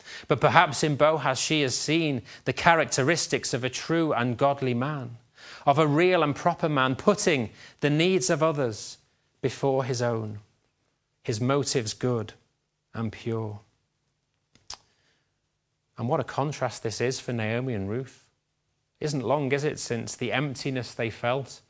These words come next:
of being bereaved, of moving home, of moving land, is now being replaced by kindness,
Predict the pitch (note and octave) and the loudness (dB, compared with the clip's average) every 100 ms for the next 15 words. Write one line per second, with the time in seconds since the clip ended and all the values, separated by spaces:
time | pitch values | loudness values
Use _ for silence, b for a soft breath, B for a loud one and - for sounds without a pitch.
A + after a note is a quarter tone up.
0 | B B B B B A2+ - C3 C3 B2 | B B B B B -4 0 0 2 0
1 | G#2+ G#2 A2 B2+ B2 - - b b b | -2 -2 -2 -6 -10 -16 -20 b b b
2 | b A2+ B2+ C3+ D3 C#3 A#2+ A#2+ B2 C#3 | b -2 2 2 2 0 0 -2 0 -2
3 | A#2 C3 C3+ D#3+ C#3+ C3 A2 A#2 B2+ C#3 | -2 0 0 2 0 0 2 2 0 -6
4 | B2 - _ _ _ _ - A2+ B2 C#3+ | -10 -14 _ _ _ _ -10 -4 0 2
5 | C#3+ B2+ G#2 _ _ _ B2+ C3+ B2 - | 0 -2 -8 _ _ _ -6 -4 -6 -6
6 | D3 C#3 A2 - A#2+ - - C#3+ D#3 B2+ | -4 -4 -6 -6 -6 -6 -6 -6 -6 -10
7 | - - - | -14 -18 -20